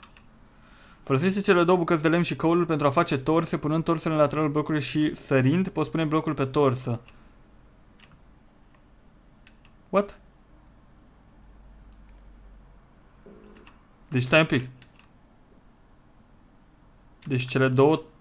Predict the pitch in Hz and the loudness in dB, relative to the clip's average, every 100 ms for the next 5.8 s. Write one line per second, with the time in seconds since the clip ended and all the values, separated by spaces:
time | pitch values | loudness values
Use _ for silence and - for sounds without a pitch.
0 | - 175 131 123 135 139 151 135 147 147 | -18 -10 -8 0 0 2 2 2 0 -4
1 | - 127 131 139 143 139 127 135 165 - | -2 0 2 0 0 0 0 -2 -4 -2
2 | 143 123 113 - - 123 165 - - - | 0 0 0 -6 -2 0 -2 -4 -16 -20
3 | - - - - - - - - - - | -20 -20 -20 -20 -20 -20 -20 -20 -20 -20
4 | - - 127 139 139 143 151 165 165 156 | -14 -12 -2 -2 0 -4 2 4 4 2
5 | 165 123 - 120 117 151 147 | 2 2 0 -6 2 4 6